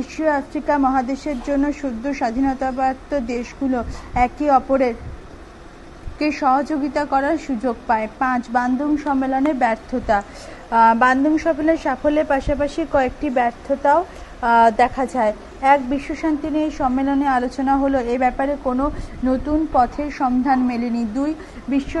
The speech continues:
রাজনীতির সমস্যাগুলো কোনো স্থায়ী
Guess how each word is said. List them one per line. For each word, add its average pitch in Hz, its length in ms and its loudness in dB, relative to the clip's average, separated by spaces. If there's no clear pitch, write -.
রাজনীতির 277 600 0
সমস্যাগুলো 254 760 0
কোনো 285 240 2
স্থায়ী 262 380 -2